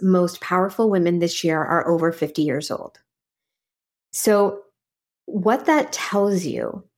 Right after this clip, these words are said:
is that as we move into our forties and beyond, our possibilities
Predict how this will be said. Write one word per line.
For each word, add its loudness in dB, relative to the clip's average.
is 0
that 0
as 2
we 4
move 4
into 2
our 2
forties 0
and 0
beyond, 2
our 2
possibilities 2